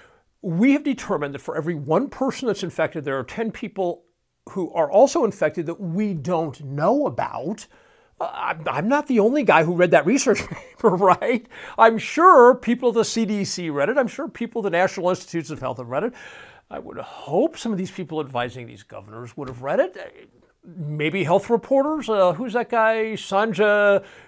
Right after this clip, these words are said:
Guped or whatever his name is. Yeah, the, the guy who's, he's a doctor, but he's not really a doctor. He's really a propagandist is what he is for C N N. I mean, I'm sure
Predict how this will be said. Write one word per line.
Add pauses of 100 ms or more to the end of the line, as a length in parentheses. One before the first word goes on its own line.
(240)
Guped
or
whatever
his
name
is.
Yeah,
the,
the
guy
who's,
he's
a
doctor,
but
he's (600)
not
really
a
doctor.
He's
really
a
propagandist
is
what
he
is
for
C
N
N.
I
mean,
I'm
sure